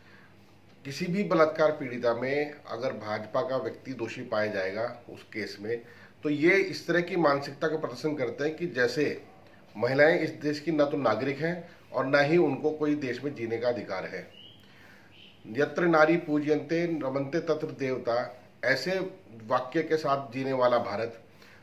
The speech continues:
आज इस मानसिकता पर उतर आया है कि बलात्कारियों के पक्ष में तरह-तरह के कुतर्क गढ़ेगा और देश की सत्ता पर बैठकर सत्ता का और शासन के तंत्र का दुरुपयोग करके अपनी उस दूषित मानसिकता के लोगों का समर्थन करेगा, उनकी रक्षा करने का काम करेगा।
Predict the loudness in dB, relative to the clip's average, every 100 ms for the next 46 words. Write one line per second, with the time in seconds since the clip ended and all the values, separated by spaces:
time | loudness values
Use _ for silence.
0 | -12 6 10 10 6 -2 -4 -2 4 4
1 | 4 0 2 4 4 0 2 4 6 6
2 | 4 0 0 2 2 2 0 0 0 -2
3 | -4 -4 2 2 2 -2 -2 -2 -2 -4
4 | 0 0 4 4 4 4 0 -6 -16 -20
5 | -8 0 2 6 4 4 0 -4 2 4
6 | 6 4 2 0 -4 -8 -14 -20 -20 -20
7 | -20 0 2 6 6 8 8 6 4 2
8 | 2 2 2 0 0 -2 -2 -2 0 0
9 | 0 0 0 2 0 0 -6 -8 -16 -20
10 | -10 -8 -6 -2 0 0 -2 -6 -14 -20
11 | -20 -20 -12 -8 -4 -2 2 2 2 -2
12 | 0 0 2 4 4 2 0 0 -2 -4
13 | -4 -2 2 0 2 -2 2 2 4 2
14 | 0 0 -2 -2 -2 -2